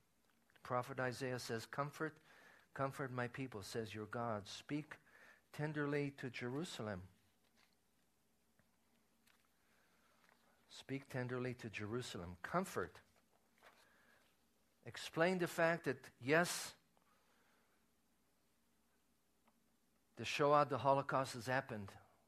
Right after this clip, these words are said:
but redemption is coming. And by the way, I just want to encourage you, if you have the attitude that says, "Get over it,"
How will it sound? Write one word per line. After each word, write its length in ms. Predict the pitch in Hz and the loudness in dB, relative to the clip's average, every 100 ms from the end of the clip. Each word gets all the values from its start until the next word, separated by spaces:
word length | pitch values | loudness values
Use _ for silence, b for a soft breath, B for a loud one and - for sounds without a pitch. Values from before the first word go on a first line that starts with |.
| _ _ _ _ | _ _ _ _
but 180 | - 117 | -8 -6
redemption 540 | 117 120 131 127 127 110 | -4 -4 -4 -4 -6 -8
is 100 | - | -6
coming. 360 | 135 147 107 - _ _ _ _ _ _ _ _ _ _ _ _ _ - | -6 -4 -8 -14 _ _ _ _ _ _ _ _ _ _ _ _ _ -10
And 80 | 113 | 2
by 140 | 131 | 2
the 100 | 135 | 4
way, 160 | 135 127 | 4 2
I 40 | |
just 260 | 113 135 - | 0 -6 -2
want 160 | 135 | -2
to 40 | 127 | 0
encourage 500 | 120 - 156 151 - | -2 0 2 2 0
you, 220 | 131 127 120 B B B B B B | 0 -2 -4 B B B B B B
if 200 | 139 127 | -4 -2
you 120 | 143 131 | -2 2
have 360 | 151 156 147 | 6 8 8
the 140 | 127 135 | 6 6
attitude 580 | 156 160 - 147 135 143 110 | 6 6 2 -2 -2 -8 -2
that 340 | 127 123 - - b b b b | 0 0 -4 -18 b b b b
says, 520 | - 147 135 127 - - 113 | -2 6 6 6 -2 -14 -6
"Get 280 | 104 156 151 - | 4 6 6 4
over 480 | 151 170 185 170 131 | 6 6 6 4 6
it," 300 | 120 - | 6 4